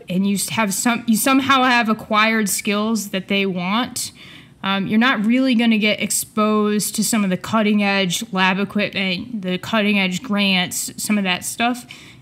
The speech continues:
unless you have connections with some, you know, major research facility, uh, you know, at a top school.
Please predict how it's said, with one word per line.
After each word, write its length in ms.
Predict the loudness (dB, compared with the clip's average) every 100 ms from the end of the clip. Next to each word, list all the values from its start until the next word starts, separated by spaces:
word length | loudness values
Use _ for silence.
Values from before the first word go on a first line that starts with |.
| -2
unless 480 | 0 2 2 2 2
you 120 | 2
have 320 | 2 0 0
connections 720 | -2 2 2 0 0 2 4 2
with 180 | 0
some, 600 | 0 0 2 2 2 0 0
you 80 |
know, 140 | 0 0
major 840 | 2 2 4 2 2 2 2 0
research 800 | 2 2 2 0 -2 -4 -6 -8
facility, 1120 | -6 -4 -2 -2 -2 -2 0 0 2 0 -2
uh, 200 | -6 -8
you 160 | -2 0
know, 100 | 2
at 140 | 2
a 40 | 0
top 340 | 0 -2 0
school. 480 | -4 -4 -6 -6